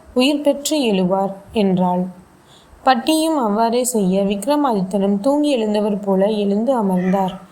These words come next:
பட்டி அவரிடம் நடந்ததை எல்லாம் சொன்னார். விக்ரமாதித்யன் பட்டியிடம், "பட்டி, நான் இந்திரனிடம் ஆயிரம் ஆண்டுகள் தான் உயிர் வாழ வரம் பெற்றேன். நீயோ அதற்கு போட்டியாக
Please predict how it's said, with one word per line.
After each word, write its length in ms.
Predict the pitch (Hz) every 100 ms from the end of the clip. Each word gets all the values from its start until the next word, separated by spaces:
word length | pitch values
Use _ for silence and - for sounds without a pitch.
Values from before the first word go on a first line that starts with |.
| - - - -
பட்டி 400 | 247 240 277 277
அவரிடம் 540 | 233 208 196 196 220
நடந்ததை 540 | 220 208 233 262 269 233
எல்லாம் 400 | 202 208 240 269
சொன்னார். 680 | 240 196 185 185 185 - - - - _ 247
விக்ரமாதித்யன் 920 | 240 - 339 302 214 190 190 208 202
பட்டியிடம், 680 | 208 190 269 262 202 196 226 - - - _ -
"பட்டி, 520 | 262 226 220 196 220 - - -
நான் 320 | 240 254 262
இந்திரனிடம் 760 | 240 240 285 339 302 202 202 233 - -
ஆயிரம் 520 | 226 262 330 339 302
ஆண்டுகள் 440 | 233 226 233 226
தான் 160 | 220 247
உயிர் 320 | 226 220 247
வாழ 280 | 233 208 220
வரம் 280 | 208 214 208
பெற்றேன். 560 | 208 185 220 196 185 185 - -
நீயோ 560 | 247 269 294 247 233 269 - -
அதற்கு 420 | 226 214 220 233
போட்டியாக 920 | 208 233 262 - 285 214 170 208 254